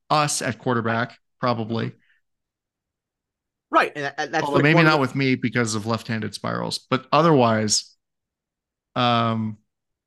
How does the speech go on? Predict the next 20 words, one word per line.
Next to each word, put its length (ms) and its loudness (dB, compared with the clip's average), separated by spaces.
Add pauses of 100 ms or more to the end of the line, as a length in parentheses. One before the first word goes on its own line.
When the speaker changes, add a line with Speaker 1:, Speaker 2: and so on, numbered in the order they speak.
Speaker 1:
yeah, 240 -6 (440)
I 140 0
Speaker 2:
Well, 100 0
it's 60 2
Speaker 1:
totally 180 2
Speaker 2:
one, 0 -
it's 180 -2
one 100 -2
of 60 -4
the 60 -2
Speaker 1:
understand. 40 -20
Speaker 2:
biggest 260 -2
downsides 520 0
right 160 0
now 160 -4
with, 240 -8
with, 180 -4 (160)
with 200 -6
Drake 240 -2
London, 340 -2